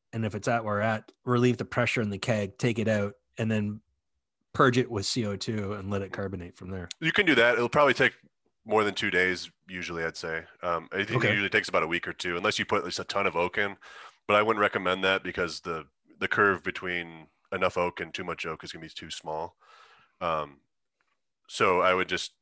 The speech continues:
Speaker 2: put in the right amount of oak you think is gonna be, and then try it after a week or two. And, uh, once it's the right amount, then you can take it out. And as long as you're purging, that's perfectly fine.
Speaker 1: If you're using chips, how much, uh, how much are you looking at, uh, at, say, like, a five-gallon batch?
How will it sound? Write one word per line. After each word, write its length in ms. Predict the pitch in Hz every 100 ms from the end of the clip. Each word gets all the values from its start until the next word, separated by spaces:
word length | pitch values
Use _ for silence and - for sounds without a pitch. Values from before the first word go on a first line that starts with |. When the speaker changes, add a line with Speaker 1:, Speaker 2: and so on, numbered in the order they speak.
| _
Speaker 2:
put 120 | 120 104
in 280 | 92 90 87
the 120 | 90
right 200 | 87 92
amount 240 | 90 87
of 80 | 85
oak 200 | 85 -
you 80 | 90
think 160 | 90 85
is 100 | 87
gonna 140 | 85
be, 320 | 85 85 85 -
and 120 | 82
then 140 | 80 80
try 240 | 87 82
it 60 | 80
after 220 | - 80
a 60 |
week 180 | 78 80
or 40 | 82
two. 300 | - 82 80 _ - - _ -
And, 300 | 80 76 78
uh, 220 | 76 73
once 200 | 95 98
it's 100 | 98
the 80 | 92
right 120 | 85 78
amount, 280 | 78 82
then 120 | 80 78
you 40 |
can 100 | -
take 180 | - 76
it 80 | 76
out. 240 | 76 73 _ 85
And 160 | 78 76 90
as 80 | 87
long 140 | 90
as 80 | 87
you're 80 | 85
purging, 340 | 87 85 80
that's 160 | 73 -
perfectly 340 | 87 78 76
fine. 280 | - 82 82 _ _ _ _ _ _ _ _
Speaker 1:
If 120 | 131
you're 80 | 151
using 300 | 160 180 135
chips, 260 | 175 147 -
how 120 | 151
much, 380 | 156 135 - - _ -
uh, 120 | 135
how 160 | - 151
much 200 | 139 143
are 60 |
you 80 | 120
looking 240 | 127 127
at, 120 | 98 87
uh, 240 | 104 107
at, 220 | 120 104 101
say, 160 | 123
like, 140 | 110 107
a 40 |
five-gallon 560 | - 107 98 101 92 90
batch? 400 | 104 85 -